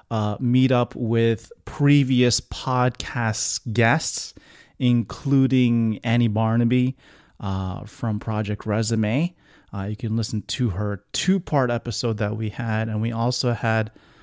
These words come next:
uh, well, I also met Melissa Freeman. It was funny because she was, uh, it wasn't a, during a time where everybody was doing sessions, and she just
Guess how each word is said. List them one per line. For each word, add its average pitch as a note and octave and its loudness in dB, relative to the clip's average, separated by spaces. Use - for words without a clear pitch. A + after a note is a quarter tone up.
uh, G#2+ -2
well, A#2+ 2
I A#2+ 2
also C3+ 4
met A#2+ 2
Melissa A#2+ 2
Freeman. G#2+ 2
It D#3 0
was D3+ 6
funny D#3 4
because B2 2
she C#3 0
was, C#3+ 2
uh, C3+ -6
it D3+ -2
wasn't D3 2
a, A#2+ 2
during C3+ 0
a A#2+ 0
time B2+ 4
where A2 2
everybody A#2 0
was A2 0
doing A2 0
sessions, G#2+ -2
and G#2 -2
she C3+ -2
just B2+ -2